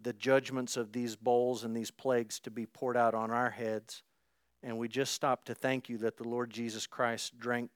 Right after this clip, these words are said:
the cup of your wrath, uh, and that he said, "It was finished," and that the salvation he secured for us is complete, and that we do not have to live in fear of these judgments, uh, even as we tremble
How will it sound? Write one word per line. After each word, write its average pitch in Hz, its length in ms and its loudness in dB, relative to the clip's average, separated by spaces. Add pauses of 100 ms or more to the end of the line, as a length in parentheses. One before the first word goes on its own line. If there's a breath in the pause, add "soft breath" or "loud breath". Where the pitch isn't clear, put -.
the 123 80 -12
cup - 420 -2 (560)
of 110 160 -10
your 113 180 -4
wrath, 110 520 -2 (500)
uh, 110 180 -8
and 110 140 -4
that 113 80 0
he 107 80 -6
said, 120 300 0
"It 107 100 -4
was - 140 -8
finished," 123 600 -6 (460)
and 107 200 -8
that 107 120 -8
the 120 80 -8
salvation 123 680 0
he 123 160 -6
secured - 560 -6
for 117 220 -2
us 110 200 0
is 110 140 -8
complete, 117 680 -4 (480)
and 110 100 -10
that 110 120 -6
we 117 160 -6
do 123 220 -4
not 127 440 0
have 123 280 -6
to - 80 -6
live 113 300 -2
in 107 140 -4
fear 113 320 -2
of 101 100 -2
these 101 220 -8
judgments, 107 720 -6 (460)
uh, 107 240 -8
even 135 320 -2
as 117 160 -2
we 123 120 -4
tremble 123 480 -4